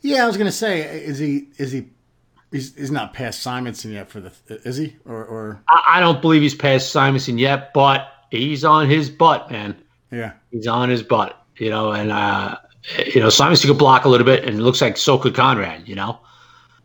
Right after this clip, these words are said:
Speaker 2: Um, and it looks like Conrad's got better hands. So, you know, his kid's caught eye. Sherman's talked about him.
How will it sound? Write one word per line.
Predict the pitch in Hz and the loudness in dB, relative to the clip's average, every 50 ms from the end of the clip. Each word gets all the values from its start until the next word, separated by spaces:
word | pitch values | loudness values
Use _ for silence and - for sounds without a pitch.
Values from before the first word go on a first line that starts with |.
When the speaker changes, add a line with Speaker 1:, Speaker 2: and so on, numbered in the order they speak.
| _ - | _ -4
Speaker 2:
Um, | - 104 107 107 107 104 101 98 98 - | 0 4 6 6 6 6 4 2 -2 -4
and | - 110 104 | -4 -2 0
it | 101 107 | 2 2
looks | 120 120 - | 2 2 4
like | 135 110 - | 2 2 2
Conrad's | - 127 127 123 113 110 - | 2 2 2 2 2 2 2
got | - 110 - | 0 0 2
better | - 110 107 101 | 2 2 2 2
hands. | 107 117 113 107 95 85 - - - - | 2 4 2 2 0 -2 -6 -12 -14 -14
So, | - - - - 107 98 92 90 92 92 110 117 - - | -14 -8 -4 -2 -2 -2 -2 -4 -6 -8 -8 -10 -10 -8
you | 120 120 127 | -4 -2 0
know, | 127 120 110 | 2 2 4
his | 113 127 143 135 123 123 143 147 - | 4 4 4 4 4 2 0 -2 0
kid's | - - 185 170 - | 0 2 2 2 2
caught | - - 170 170 156 | 2 4 6 6 8
eye. | 156 165 175 170 | 6 6 6 4
Sherman's | - - 165 165 170 180 170 - | 4 4 4 4 4 2 -2 -4
talked | - - 196 202 196 - | -2 0 0 0 0 -2
about | 135 123 117 113 113 | -2 -2 -2 -2 -4
him. | 110 | -8